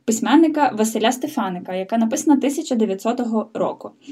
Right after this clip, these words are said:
Головною ідеєю твору є єдність селянина з рідною землею. Оповідання присвячене прощанню селян-іммігрантів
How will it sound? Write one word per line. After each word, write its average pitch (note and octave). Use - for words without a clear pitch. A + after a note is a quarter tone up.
Головною B3
ідеєю G3+
твору G4
є A#3
єдність C4+
селянина C4+
з A3
рідною A#3+
землею. A3
Оповідання A#3+
присвячене C4
прощанню A3+
селян-іммігрантів G#3